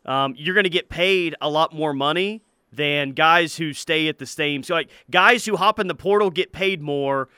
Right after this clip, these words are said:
for guys who just kinda stay at the same school. Like, it's just, it's just kinda how the, the market works these days. It's very interesting comment. We'll get to it in thirty minutes.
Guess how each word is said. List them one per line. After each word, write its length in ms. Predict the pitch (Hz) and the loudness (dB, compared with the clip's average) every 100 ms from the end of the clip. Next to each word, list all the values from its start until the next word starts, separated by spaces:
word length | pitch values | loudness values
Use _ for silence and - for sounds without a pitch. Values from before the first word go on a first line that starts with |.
| _ | _
for 160 | - 160 | -6 -2
guys 440 | 156 160 165 151 | 4 6 6 2
who 300 | 151 147 139 | -2 -2 -2
just 300 | 131 135 - | -4 -8 -8
kinda 200 | - 156 | -4 -4
stay 220 | 135 - 147 | -2 -6 -6
at 80 | |
the 80 | 135 | -6
same 300 | 120 139 123 | -8 -8 -8
school. 400 | 104 - 110 85 | -10 -12 -12 -12
Like, 160 | 107 113 | -12 -8
it's 160 | 135 120 | -8 -8
just, 240 | 127 - | -12 -14
it's 120 | 127 | -14
just 120 | - | -12
kinda 180 | - 139 | -6 -4
how 200 | 123 131 | -2 -2
the, 260 | 117 117 101 _ _ | -4 -8 -8 _ _
the 100 | 135 | -8
market 340 | 127 135 - | -4 -4 -4
works 280 | - 120 - | -10 -10 -12
these 180 | 101 92 | -18 -16
days. 240 | 98 101 | -12 -6
It's 100 | 170 | -4
very 240 | - 202 185 | 2 2 2
interesting 320 | 175 - 113 | -2 -8 -12
comment. 440 | - 120 101 90 _ _ _ _ | -8 -8 -8 -14 _ _ _ _
We'll 120 | 131 | -6
get 120 | 139 | -6
to 120 | - | -6
it 20 | 131 | -10
in 100 | 104 | -8
thirty 240 | 131 117 | -8 -8
minutes. 480 | 104 104 87 - | -10 -14 -16 -20